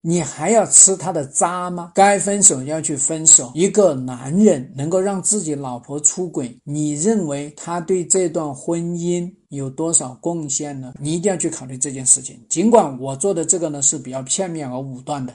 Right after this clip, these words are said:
但是大多数情况，百分之九十以上，女人出轨跟这个老公对待这个老婆的方式有很大的关系啊，有很大的关系。所以你要知道，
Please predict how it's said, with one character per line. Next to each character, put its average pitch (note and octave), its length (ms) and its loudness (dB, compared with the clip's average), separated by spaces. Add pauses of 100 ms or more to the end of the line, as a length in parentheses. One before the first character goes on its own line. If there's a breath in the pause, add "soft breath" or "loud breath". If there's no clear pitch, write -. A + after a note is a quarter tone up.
但 F3+ 160 0
是 F3+ 140 2
大 G#3 300 -2
多 G3+ 260 4
数 F#3+ 160 4
情 D3 160 -4
况， C3+ 180 -10
百 E3 140 -2
分 F#3+ 140 0
之 C#4+ 100 2
九 E3 340 0
十 A3 200 0
以 G#3 160 0
上， D3+ 280 2 (360 soft breath)
女 D#3 180 -2
人 F3+ 220 2
出 G#3 200 4
轨 F3 160 2 (140)
跟 F3+ 240 4
这 G3+ 160 4
个 F3 100 4
老 C#3+ 300 -2
公 F#3 400 0
对 G#3 240 4
待 E3+ 340 4
这 D3 140 0
个 D#3+ 80 2
老 C#3 240 0
婆 C#3 260 -4
的 D3+ 200 0
方 G#3 400 2
式 D#3 400 8
有 C3+ 180 -2
很 C#3+ 380 -4
大 E3 180 0
的 D#3+ 80 -4
关 C3+ 260 -8
系 - 240 0
啊， D3+ 120 -4
有 D#3+ 120 -2
很 C3+ 200 -4
大 D3 100 0
的 C#3+ 80 0
关 C3+ 200 -4
系。 C3 260 4
所 F3+ 400 6
以 G3+ 440 2 (120)
你 C#3 240 -4
要 D#3+ 240 0
知 D#3+ 460 6
道， D#3+ 300 2